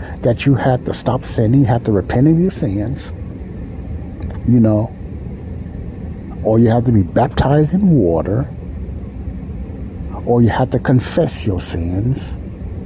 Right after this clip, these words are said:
or you have to follow the Ten Commandments, the more extreme.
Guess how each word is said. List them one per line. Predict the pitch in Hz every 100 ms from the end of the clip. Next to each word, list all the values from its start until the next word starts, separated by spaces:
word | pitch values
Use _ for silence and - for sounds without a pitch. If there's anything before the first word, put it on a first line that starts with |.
| - - - -
or | 127
you | 113
have | 120 120
to | 98
follow | - 101 117 131
the | 143
Ten | - 151
Commandments, | - 175 147 110 101 101 107
the | -
more | 107 117 117
extreme. | 107 - - 151 87 90 101